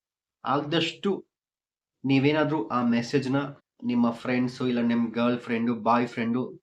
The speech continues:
ರಿಲೇಟಿವ್ಸ್‌ಗೆ ಏನಾರ ಕಳ್ಸಿದೀರ ಅಂದ್ರೆ ಅದ್ ನೋಡ್ಕೊಂಡ್ ಕಳ್ಸ್ಬೇಕಾಗುತ್ತೆ ಆ ಮೆಸೇಜ್. ಆ ಮೆಸೇಜ್ ಅಲ್ಲಿ some ನೆಗೆಟಿವ್ ಇರ್ಬೋದು, ಪಾಸಿಟಿವ್ ಇರ್ಬೋದು.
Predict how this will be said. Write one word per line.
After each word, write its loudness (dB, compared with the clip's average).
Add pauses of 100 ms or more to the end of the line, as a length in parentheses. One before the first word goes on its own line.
ರಿಲೇಟಿವ್ಸ್‌ಗೆ 2
ಏನಾರ 4 (480)
ಕಳ್ಸಿದೀರ 4
ಅಂದ್ರೆ -4 (500)
ಅದ್ -2
ನೋಡ್ಕೊಂಡ್ 4
ಕಳ್ಸ್ಬೇಕಾಗುತ್ತೆ 0 (140)
ಆ 0
ಮೆಸೇಜ್. 0 (540)
ಆ 0
ಮೆಸೇಜ್ 0
ಅಲ್ಲಿ 2
some 2
ನೆಗೆಟಿವ್ 4
ಇರ್ಬೋದು, 4
ಪಾಸಿಟಿವ್ 4
ಇರ್ಬೋದು. -2